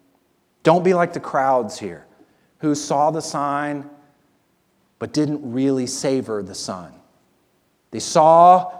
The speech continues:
that he'd done something neat and miraculous. They had their physical appetites met, but they didn't really savor and understand the true offering of eternal life as the bread of life. Instead,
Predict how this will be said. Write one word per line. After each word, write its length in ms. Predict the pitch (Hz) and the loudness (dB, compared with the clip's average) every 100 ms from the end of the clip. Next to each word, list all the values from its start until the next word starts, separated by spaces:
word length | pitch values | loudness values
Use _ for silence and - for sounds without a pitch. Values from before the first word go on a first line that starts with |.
| - | -6
that 80 | 151 | -2
he'd 140 | 156 | 0
done 200 | 156 170 | 0 0
something 500 | 180 190 180 185 175 | 0 0 0 -2 0
neat 360 | 156 180 214 - | 2 2 0 -4
and 140 | 156 | -4
miraculous. 600 | 151 151 175 190 202 220 | 2 4 4 2 2 2
They 120 | 214 160 | 0 0
had 100 | 156 | 0
their 100 | 156 | -2
physical 440 | - 180 185 170 | -2 -2 -2 -2
appetites 540 | 160 165 175 175 170 | -2 -4 -4 -4 -4
met, 300 | 185 185 196 - - | -2 -2 -2 -6 -10
but 100 | 156 | -6
they 60 | 156 | -2
didn't 200 | 160 190 | 0 0
really 220 | 185 175 | 0 -2
savor 540 | 170 - 175 180 170 160 | -2 -2 0 0 0 -2
and 80 | |
understand 580 | 160 165 151 - 180 165 | -2 -4 -6 -6 -4 -4
the 60 | 139 | -6
true 560 | - 185 185 175 165 - - | -4 2 4 4 2 -2 -2
offering 540 | 160 160 160 151 143 | 2 2 0 -4 -2
of 120 | 135 | -4
eternal 380 | 139 - 165 151 | -4 -6 -4 0
life 320 | 139 131 127 - - - | 2 0 -2 -14 -14 -4
as 140 | 135 | -4
the 60 | 139 | -2
bread 540 | 127 131 127 127 - - - | -2 2 4 2 -2 -12 -4
of 300 | 123 117 110 | -2 -2 -2
life. 500 | 110 95 - - - _ - | -4 -4 -8 -20 -20 _ -8
Instead, 760 | 143 139 - 196 151 139 151 | -8 -4 2 6 6 4 2